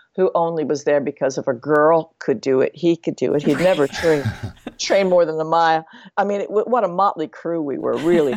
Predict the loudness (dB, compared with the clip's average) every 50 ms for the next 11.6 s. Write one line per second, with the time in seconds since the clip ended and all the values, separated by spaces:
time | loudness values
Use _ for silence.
0 | -4 -6 -8 -8 -4 -2 -2 -2 -2 -2 -8 -10 -12 _ _ _ -8 -2 0 0
1 | 2 2 2 2 2 0 -2 -4 -8 -8 -8 -6 -6 -2 0 2 2 2 0 -4
2 | -12 -8 -6 -4 -2 0 2 2 0 0 -2 -2 -2 0 2 4 2 2 0 -2
3 | -2 -2 0 0 -2 -2 0 0 0 0 0 -4 -10 _ _ _ _ _ _ _
4 | _ -4 -4 -2 0 0 0 0 0 -2 -4 -4 -2 -2 -2 -2 -2 -4 -2 0
5 | 0 0 0 0 -2 -2 -2 -2 -2 -2 -2 -2 0 0 2 4 4 4 4 2
6 | 0 0 0 2 2 2 2 2 0 -2 -4 -6 -6 -2 0 0 2 0 0 -2
7 | -2 0 2 2 2 4 4 4 2 2 0 -4 -8 -4 0 2 4 4 4 4
8 | 2 0 -2 -4 -12 -20 _ _ -4 -4 -2 -2 -4 -6 -6 -6 -6 -10 -14 -20
9 | -20 -14 -6 -2 0 0 0 2 2 0 0 0 -2 -6 -6 -2 -2 -2 -2 -2
10 | -2 -6 -8 -8 _ _ _ _ _ -4 -2 -2 0 -2 -2 -4 -10 _ _ -6
11 | -2 -2 0 0 -2 -4 -6 -8 -12 -12 -12 _